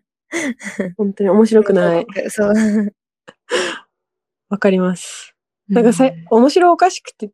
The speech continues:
Speaker 1: なんか見、見ることもあるんですけどね。
Speaker 2: うんうんうんうん。でもこれはね、
Speaker 1: どういう展開、<laughs> どういう展開にするんだろう。
Speaker 2: ちょっと気になるところもあるよね。何回も同じの見てるけどさ、今回どういう感じなんだろうってたまに見るときある。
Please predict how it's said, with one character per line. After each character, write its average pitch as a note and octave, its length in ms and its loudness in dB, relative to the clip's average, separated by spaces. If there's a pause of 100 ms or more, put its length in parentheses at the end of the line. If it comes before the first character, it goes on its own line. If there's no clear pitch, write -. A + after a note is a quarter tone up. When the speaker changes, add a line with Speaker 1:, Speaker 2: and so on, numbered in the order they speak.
Speaker 1:
な A3+ 120 -2
ん - 20 -2
か G#3 120 -2
見、 F#3+ 320 -4
見 A#3 160 4
る G#3+ 80 2
こ F3+ 100 -2
と F3+ 80 -4
も F3 100 0
あ F#3 60 0
る F3+ 80 -4
ん E3+ 60 -8
で F#3+ 60 -8
す - 60 -16
け - 120 -4
ど F3 80 0
ね。 G#3+ 260 0
Speaker 2:
う A3 80 -2
ん A3 40 0
う - 20 -4
ん G3+ 60 -8 (180)
う G#3+ 80 -2
ん G3+ 120 -6
う G3+ 180 -6
ん。 F#3 80 -18 (920)
で G#3 80 -2
も G3+ 80 -2
こ C4+ 80 4
れ C4 180 6
は C4 100 2
ね、 A3 100 4
Speaker 1:
ど B3 120 2
う G#3 60 4
い G3+ 140 2
う - 40 -2
展 G#3 60 -8
開、 - 40 -10
<laughs> B3 440 2
ど D#4 80 6
う D#4 40 6
い - 20 6
う A#3+ 40 6
展 B3 140 2
開 B3+ 160 2
に A3 60 4
す A#3 100 4
る G#3+ 100 6
ん - 20 0
だ G3+ 80 0
ろ - 80 2
う。 - 20 4
Speaker 2:
ち - 20 4
ょ - 0 -
っ - 0 -
と - 0 -
気 - 40 4
に B3+ 40 4
な C4 100 4
る C4 80 4
と A3+ 120 0
こ A3+ 120 0
ろ A3+ 140 4
も C4+ 80 4 (400)
あ A3+ 100 2
る A3+ 60 4
よ - 80 2
ね。 A3 60 -4 (340)
何 D#4 160 -2
回 E4+ 220 -2
も B3+ 220 0
同 A#3 120 2
じ A#3+ 140 -6
の A#3 140 -2
見 G#3+ 120 -4
て G#3+ 140 -6
る G#3 80 -8
け G3 160 -10
ど F#3+ 100 -10
さ、 F#3 320 -8 (480)
今 C#4+ 160 -6
回 G3+ 180 0
ど G3+ 120 -4
う A3 40 0
い A3+ 40 0
う A#3 40 -2
感 A#3 200 -6
じ A#3 120 -10
な A#3+ 100 -2
ん G#3 80 -8
だ G#3 100 -4
ろ F#3+ 80 -8
う - 20 -14
っ - 40 -14
て - 160 -14
た C4 120 -10
ま C4 140 -4
に B3+ 120 -2
見 B3 120 0
る F#3+ 80 -8
と - 100 -18
き - 180 -18
あ - 60 -10
る。 G3+ 100 -10